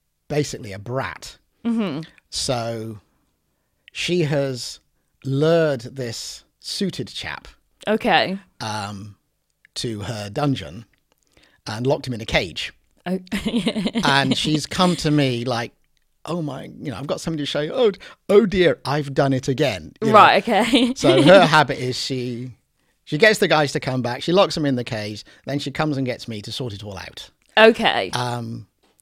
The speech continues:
Speaker 1: I mean, how much cheesy do you wanna get?
Speaker 2: Yeah, it's pretty,
Speaker 1: <laughs>
Speaker 2: pretty cheesy. Do you, when, um, when you would shoot stuff before, was that,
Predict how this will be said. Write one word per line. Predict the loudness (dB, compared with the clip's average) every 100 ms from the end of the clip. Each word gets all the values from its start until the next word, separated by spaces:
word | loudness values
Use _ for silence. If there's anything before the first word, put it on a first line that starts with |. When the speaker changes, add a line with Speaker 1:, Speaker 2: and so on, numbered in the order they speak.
| _
Speaker 1:
I | -4
mean, | -2
how | 0
much | -2 -2
cheesy | -4 -4 -4
do | -8
you |
wanna | -8 -10
get? | -10 -12 -12 -6
Speaker 2:
Yeah, | 2 6 8 8
it's | 4 4
pretty, | 2 4 4 2 -6 -20
Speaker 1:
<laughs> | _
Speaker 2:
pretty | 8 8 8
cheesy. | 2 -2 -2 0 0 0 -2 _ _ -20 -20 -2
Do | 4
you, | 6 4 -2 -6 -8 -2
when, | 4 6 6
um, | 4 2 -2 -8 -20 -20 _ _ _ _ _ _ _ 0
when | 2 4
you | 4 6
would | 4
shoot | 2 -4 -4 -4
stuff | -2 0 0 -4 -20
before, | -18 -10 -2 0 0 -4 -6 -8 _ _ -6
was | -2 4
that, | 6 4